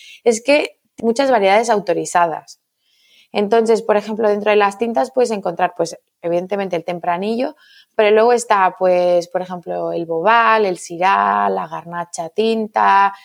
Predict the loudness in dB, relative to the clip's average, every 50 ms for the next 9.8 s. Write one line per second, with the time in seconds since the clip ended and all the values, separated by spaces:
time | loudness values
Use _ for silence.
0 | -20 -20 -10 _ -6 -4 -4 -4 -4 0 0 0 0 0 -2 -4 -6 -6 -4 -4
1 | -2 -2 0 -2 -2 -2 -2 -2 0 0 2 2 2 0 0 -2 -4 -8 _ -20
2 | -20 -20 -20 -20 _ -2 2 2 4 4 4 2 0 0 -4 -8 -10 -12 -14 -16
3 | -18 -18 -8 -2 0 2 2 4 4 4 2 2 2 0 -2 -4 -6 -8 -10 -4
4 | 0 2 4 4 4 4 2 2 0 -4 -4 -4 -2 -2 -4 -4 -8 _ _ _
5 | _ _ _ -8 -4 -2 0 0 2 2 2 2 0 -2 -4 -2 0 0 0 0
6 | 0 -2 -2 0 2 2 2 2 0 -4 _ _ _ _ _ _ -2 0 0 0
7 | -2 -2 -2 -2 -2 -2 0 0 0 2 0 0 -4 -12 _ _ -4 -2 0 0
8 | 2 2 2 2 2 0 0 -2 -6 -6 -4 -2 -2 0 2 2 2 2 2 0
9 | 0 -2 -4 -2 -2 -2 -2 -2 0 0 2 2 2 2 0 -2